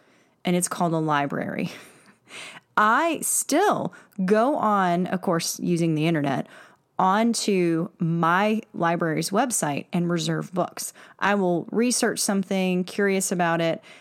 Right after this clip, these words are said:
and then the first place I go is the library because, well, friends, I'm cheap. So I will reserve something at the library because what if I hate the book?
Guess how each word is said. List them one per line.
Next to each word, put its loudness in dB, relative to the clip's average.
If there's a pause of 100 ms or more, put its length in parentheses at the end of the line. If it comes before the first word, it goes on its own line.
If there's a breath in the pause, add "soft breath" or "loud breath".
(140 loud breath)
and 2
then 2
the 0
first -2
place 0
I 0
go 0
is -2
the -4
library 0
because, -4
well, -4 (340)
friends, -4
I'm -4
cheap. -8 (320 loud breath)
So 2 (240 loud breath)
I 4
will 2
reserve 2
something 0
at -4
the -4
library 0 (420 soft breath)
because -2
what 2
if -2
I 2
hate -2
the 0
book? -2